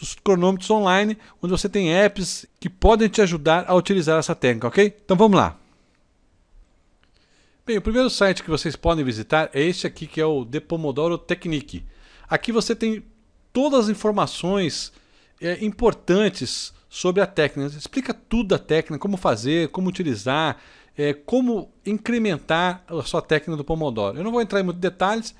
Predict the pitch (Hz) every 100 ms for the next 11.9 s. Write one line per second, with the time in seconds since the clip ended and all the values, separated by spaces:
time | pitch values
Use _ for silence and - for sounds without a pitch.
0 | - 214 - 190 - 180 190 165 160 202
1 | 190 214 214 233 - 190 196 175 - -
2 | - - 220 185 185 165 180 175 160 -
3 | 175 104 - - 147 226 247 226 226 226
4 | 226 208 - 202 - - 190 - - -
5 | 185 - 196 233 165 - _ _ _ 156
6 | 151 - 170 180 123 110 - 233 269 226
7 | 214 233 175 - 165 139 120 113 - -
8 | _ _ _ - - - - 143 175 -
9 | 120 147 190 - 147 127 - 143 156 143
10 | - 131 113 - - 202 202 220 180 -
11 | 135 165 185 190 185 151 143 -